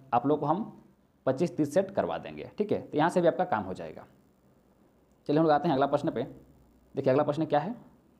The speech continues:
डैश दिया हुआ है, आपकी प्रेजेंटेशन में लिखित पाठ को दर्शाता है, आपकी प्रेजेंटेशन में लिखित पाठ को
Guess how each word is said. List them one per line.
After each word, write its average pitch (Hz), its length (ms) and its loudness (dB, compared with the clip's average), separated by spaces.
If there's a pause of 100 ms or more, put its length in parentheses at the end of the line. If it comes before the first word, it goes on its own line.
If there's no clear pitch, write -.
(260)
डैश 156 200 4
दिया 165 180 4
हुआ 160 160 2
है, 208 120 -6 (480)
आपकी 170 440 0 (500)
प्रेजेंटेशन 165 720 2
में 143 320 0
लिखित 139 420 0
पाठ 143 240 2
को 139 60 0
दर्शाता 123 360 0
है, 143 180 -6 (400)
आपकी 160 320 2
प्रेजेंटेशन 151 580 2
में 139 180 4
लिखित 135 380 -2
पाठ 127 300 2
को - 200 -2